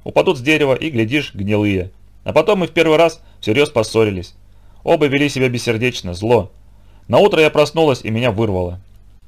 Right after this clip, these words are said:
На службе одна девушка со смехом сказала: «Может, я беременна?» Я кинулась к Рону Делфу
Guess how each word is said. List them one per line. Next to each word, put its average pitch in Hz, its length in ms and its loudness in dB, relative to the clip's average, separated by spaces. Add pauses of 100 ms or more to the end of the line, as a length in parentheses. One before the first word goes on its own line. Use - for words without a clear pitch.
(200)
На 131 100 -2
службе 147 400 2
одна 151 320 0
девушка 180 340 2
со 160 120 2
смехом 175 320 -2
сказала: 156 540 2
«Может, 120 260 -2
я 123 80 2
беременна?» 110 580 -2 (400)
Я 165 160 0
кинулась 165 360 0
к - 40 -10
Рону 147 220 2
Делфу 131 400 0